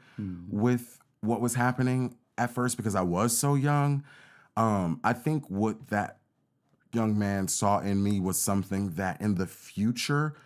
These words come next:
Speaker 2: would have been okay to see in me, you know, the, the flamboyantness of it all and the, the, you know, obviously he knew that I would grow up and like men. Um, but I was too young, and I knew that at the time. Like, I knew,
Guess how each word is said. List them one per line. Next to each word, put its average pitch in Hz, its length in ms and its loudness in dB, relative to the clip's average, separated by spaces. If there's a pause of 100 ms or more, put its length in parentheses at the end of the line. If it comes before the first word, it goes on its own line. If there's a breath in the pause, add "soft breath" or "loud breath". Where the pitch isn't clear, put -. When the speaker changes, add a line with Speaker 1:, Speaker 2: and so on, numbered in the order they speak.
(160 loud breath)
Speaker 2:
would 131 120 0
have 135 100 0
been 147 140 2
okay 143 320 0
to 147 80 2
see 151 240 0
in 151 160 2
me, 151 220 0
you 113 180 2
know, 101 180 4
the, 95 160 0
the 101 140 -4
flamboyantness 104 920 0
of 95 160 0
it 98 80 0
all 95 300 2
and 85 160 0
the, 78 140 -2 (360 loud breath)
the, 113 120 0
you 113 140 2
know, 104 240 -2
obviously 101 640 2
he 87 200 -4
knew 92 420 2
that 87 300 -4 (180)
I 98 120 4
would 87 140 -2
grow 90 220 0
up 87 180 -2
and 87 140 -2
like 82 240 -2
men. 80 440 -6 (480 soft breath)
Um, 87 580 0
but 95 320 -2
I 98 200 4
was 98 220 -2
too 104 220 -2
young, 85 560 -2 (120)
and 127 180 0
I 202 220 4
knew 98 240 2
that 76 240 -6
at 92 160 -6
the - 60 -16
time. 71 400 -10
Like, 87 220 -8
I 113 180 4
knew, 110 320 4